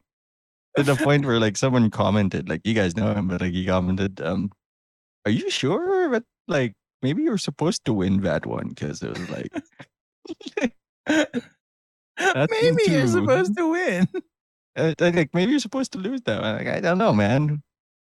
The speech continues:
Speaker 1: We made it. Um, now what we're doing tomorrow, 'cause Darkest Dungeon is, like, an hour per, per episode, so I'm thinking of making that a weekly thing. So it's, uh,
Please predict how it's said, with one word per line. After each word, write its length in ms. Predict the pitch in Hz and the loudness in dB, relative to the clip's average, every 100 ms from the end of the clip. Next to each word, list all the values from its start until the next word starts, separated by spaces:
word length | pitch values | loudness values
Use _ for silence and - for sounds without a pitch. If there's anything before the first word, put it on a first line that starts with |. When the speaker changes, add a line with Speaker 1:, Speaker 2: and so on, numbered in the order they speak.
| _ - | _ -4
Speaker 1:
We 60 | 98 | 0
made 300 | 110 247 - | 2 0 -2
it. 240 | - - - | -4 -6 -2
Um, 440 | 120 131 127 123 - - - - | 2 4 4 0 -2 -8 -10 -2
now 140 | - 277 | 2 4
what 120 | 294 | 4
we're 60 | 240 | 2
doing 200 | 180 185 | 4 4
tomorrow, 320 | 175 175 175 | 4 4 4
'cause 280 | 156 135 - _ | 2 0 -2 _
Darkest 280 | 143 147 123 | 0 2 4
Dungeon 520 | 139 131 147 139 135 | 4 4 4 2 0
is, 140 | 101 110 | -2 0
like, 160 | - | 0
an 140 | 107 - | 0 -2
hour 360 | 98 90 107 120 | -4 -2 0 -2
per, 240 | - 110 92 - | 0 -2 -2 -4
per 180 | 101 101 - | -2 -2 -2
episode, 500 | 92 107 95 104 95 | -2 -2 0 0 0
so 80 | 101 | -2
I'm 100 | 90 | 0
thinking 300 | 101 101 95 | 0 0 2
of 60 | |
making 220 | 101 143 147 | 2 4 2
that 160 | 139 | 4
a 80 | 98 | 4
weekly 380 | 107 156 - 160 | 2 0 0 -2
thing. 260 | - 151 147 | 2 2 2
So 140 | 110 | 0
it's, 120 | 107 | -2
uh, 280 | - 107 101 | -4 0 2